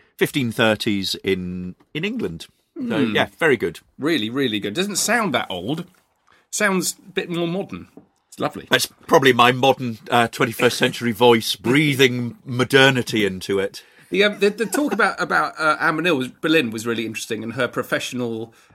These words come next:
Speaker 2: executioner who's brought across from France, and that immediately made me think of William Marwood. Um,
Speaker 1: Hmm.
Speaker 2: not necessarily linked with Heggs, may-, maybe linked with Heggs, who's, um, he was the famous hangman at Lincoln Castle. Uh, and he,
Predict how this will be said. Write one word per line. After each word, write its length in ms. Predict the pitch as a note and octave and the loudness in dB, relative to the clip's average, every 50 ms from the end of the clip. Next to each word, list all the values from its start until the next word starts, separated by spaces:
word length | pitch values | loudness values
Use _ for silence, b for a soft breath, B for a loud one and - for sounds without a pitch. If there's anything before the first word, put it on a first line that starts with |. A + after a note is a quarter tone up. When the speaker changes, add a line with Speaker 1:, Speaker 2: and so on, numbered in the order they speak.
| b b | b b
Speaker 2:
executioner 800 | C#3 C3+ - - - - G#2 - - D3+ D3 - - A2 G2 F2+ | -6 -6 -4 -6 -8 -8 -6 -6 -6 -6 -6 -6 -6 -8 -8 -8
who's 120 | G#2 G#2 G2+ | -8 -10 -10
brought 280 | - C3+ B2 G#2+ - | -8 -8 -8 -8 -8
across 280 | A2+ - - A2 G#2 - | -10 -8 -8 -8 -8 -8
from 200 | - - G#2 G#2 | -8 -10 -12 -12
France, 560 | - - - D3 C3+ G#2 F2+ E2+ - - - | -12 -10 -6 -6 -6 -6 -6 -10 -12 -12 -8
and 100 | A2+ C3 | -6 -6
that 140 | D3+ - - - D2 | -6 -6 -8 -14 -14
immediately 540 | E2 C3 C3 C3+ C3+ B2+ A2+ A#2 A2 A2 G#2 | -10 -8 -6 -4 -4 -4 -4 -6 -8 -8 -8
made 280 | - A#2 A#2 A#2 A2 - | -6 -4 -4 -4 -4 -4
me 120 | A2+ G#2+ | -6 -8
think 240 | G#2+ - B2 A2+ G#2 | -6 -6 -6 -6 -4
of 140 | B2 G#2+ A#2+ | -6 -6 -4
William 400 | B2+ B2 A2+ A#2 A2+ A2 A#2 B2+ | -4 -2 -2 -2 -2 -4 -4 -4
Marwood. 540 | C#3 D#3 E3 D#3 B2 - - C#2 - - - b b b b b b b b | -4 -4 -6 -6 -8 -8 -10 -12 -12 -14 -20 b b b b b b b b
Um, 280 | - G#2 G#2 G#2 G#2+ - | -8 -6 -6 -6 -8 -8
Speaker 1:
Hmm. 320 | F4+ G4 F4+ - - - D#3+ | -10 -12 -12 -12 -12 -8 -8
Speaker 2:
not 160 | F#3+ - - | -8 -6 -6
necessarily 440 | D3 - - - B2 F#2+ F#2 G2 G2+ | -8 -6 -4 -2 -2 -2 -2 -6 -8
linked 200 | G2+ G2+ - G#2+ | -8 -10 -12 -14
with 100 | G2+ - | -12 -10
Heggs, 220 | - A2 B2 C#3 | -8 -8 -4 -2
may-, 160 | A3+ D4+ D4 | 0 0 0
maybe 420 | F3 C#3+ F#3 C#4+ C4 F#3 G#2 G#2 G2 | 0 -2 -2 -2 0 -2 -4 -6 -6
linked 260 | A2 A2+ G#2+ - - | -8 -8 -10 -10 -10
with 140 | A2 G2+ G2 | -10 -8 -6
Heggs, 240 | B2+ D#3+ E3 - | -6 -6 -6 -6
who's, 160 | - F#3 F#3 E3+ | -6 -6 -2 -2
um, 240 | E3 E3+ F3 E3+ | -2 -2 -2 -4
he 100 | D#3+ F3+ | -4 -2
was 200 | G3 F#3 F3+ F3 | 0 0 0 -2
the 80 | - F3+ | -2 -4
famous 360 | F#3 - F#3 F#3 F3+ F3 - | -2 -2 -2 -2 -2 -4 -6
hangman 480 | - - A3+ F3 F3 E3 D#3+ D#3+ E3 E3 | -6 -6 -6 -6 -4 -4 -4 -2 -2 -4
at 80 | - | -4
Lincoln 300 | E3 F3 E3 D#3 F3 F3 | -6 -6 -8 -6 -8 -8
Castle. 480 | F3 - C4 B3+ G#3 - - - - _ b b b b b b b b b b b b b b | -6 -6 -6 -6 -6 -8 -10 -14 -16 _ b b b b b b b b b b b b b b
Uh, 240 | - B2+ B2+ C3 C3+ - | -6 -4 -2 -2 -4 -4
and 200 | - C3 C#3+ C#3+ | -6 -10 -10 -10
he, 140 | G2 G2+ - | -10 -10 -8